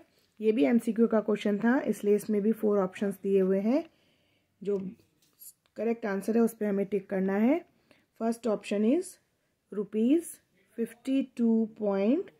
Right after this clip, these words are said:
six zero। Second option is rupees one hundred five point two zero। Third option is rupees twenty six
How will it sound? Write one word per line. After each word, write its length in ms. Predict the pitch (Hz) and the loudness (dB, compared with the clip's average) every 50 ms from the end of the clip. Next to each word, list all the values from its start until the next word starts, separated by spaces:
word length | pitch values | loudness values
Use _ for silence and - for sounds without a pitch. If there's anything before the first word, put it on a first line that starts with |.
| _ _ _ _ _ _ _ - | _ _ _ _ _ _ _ -16
six 320 | - 208 196 - - - - 185 | -16 -16 -16 -14 -20 -20 -14 -6
zero। 460 | 196 214 208 202 202 220 247 311 349 - _ _ _ _ _ _ _ _ _ _ _ _ _ _ _ _ _ _ - | -2 0 2 4 4 4 2 2 -2 -6 _ _ _ _ _ _ _ _ _ _ _ _ _ _ _ _ _ _ -14
Second 340 | - 233 233 - 277 269 254 | -14 -10 -6 -2 -2 0 0
option 380 | 220 190 - - 226 214 214 214 | 0 -2 -2 -2 0 2 4 4
is 280 | 220 233 269 294 - - _ _ _ _ _ _ _ _ _ _ _ _ | 6 4 4 2 0 -6 _ _ _ _ _ _ _ _ _ _ _ _
rupees 540 | 202 220 202 - - 220 220 226 233 220 202 190 | -8 -8 -8 -6 -4 0 2 2 2 2 0 -2
one 280 | 190 214 220 233 262 262 220 | -2 0 2 2 2 2 2
hundred 440 | 233 226 208 202 202 208 208 202 202 | 0 2 2 2 2 2 0 0 -2
five 420 | - - 208 202 196 185 190 202 202 - _ | -6 -8 -6 -2 0 2 2 2 0 -2 _
point 440 | _ 208 196 190 190 190 196 190 190 - - | _ -4 -2 -2 0 0 -2 -2 -6 -6 -4
two 260 | 233 240 262 269 240 | -2 0 0 0 0
zero। 380 | 202 208 208 202 196 196 196 202 226 262 277 - _ _ _ _ _ _ _ _ _ _ _ _ _ _ _ _ - - - - - _ _ | 0 0 0 2 4 4 4 2 2 0 -2 -8 _ _ _ _ _ _ _ _ _ _ _ _ _ _ _ _ -16 -14 -14 -14 -14 _ _
Third 280 | - 240 254 269 269 262 226 | -8 -2 0 2 4 4 4
option 340 | 202 190 - - 214 214 208 | 2 0 0 0 2 4 6
is 240 | 214 226 254 247 - - - _ _ _ _ _ _ _ _ _ _ _ | 6 6 6 4 0 -6 -16 _ _ _ _ _ _ _ _ _ _ _
rupees 680 | - 190 220 - - - 226 226 226 233 247 233 - - - _ | -6 -6 -6 -6 -4 -2 2 4 4 4 4 2 -2 -8 -12 _
twenty 480 | - 208 208 202 202 202 196 - 233 247 240 | -2 0 0 2 0 0 0 0 0 0 0
six 480 | - - - 202 190 190 - - - | -2 -2 -2 -2 -2 -2 -6 -14 -18